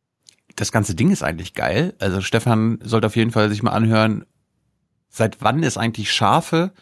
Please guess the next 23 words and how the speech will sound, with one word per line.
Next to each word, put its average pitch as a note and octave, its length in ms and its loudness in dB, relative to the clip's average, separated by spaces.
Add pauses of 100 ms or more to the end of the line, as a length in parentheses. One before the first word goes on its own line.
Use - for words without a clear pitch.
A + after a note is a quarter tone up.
(240)
in A#2+ 160 0
unserer A#2+ 560 2 (240)
Kulturlandschaft C#3+ 920 2
gibt E3+ 200 -2
und B2 180 0
wofür D#3 380 2
Schafe D3+ 440 0
eigentlich C3 360 -4
alles C3+ 160 0
verantwortlich G#2 580 -2
sind. F#2 180 -8 (280)
Die A#2 80 2
sind D#3 180 4
nicht E3 200 4
ein-, A2 240 2
einfach G#2 300 2
nur G#2 180 2
diese, G2 260 0 (360)
oh, B2 480 4 (360)
wolligen, A#2+ 800 0 (400)
un-, C#3 720 2
äh, - 880 -4
also F#2+ 280 -6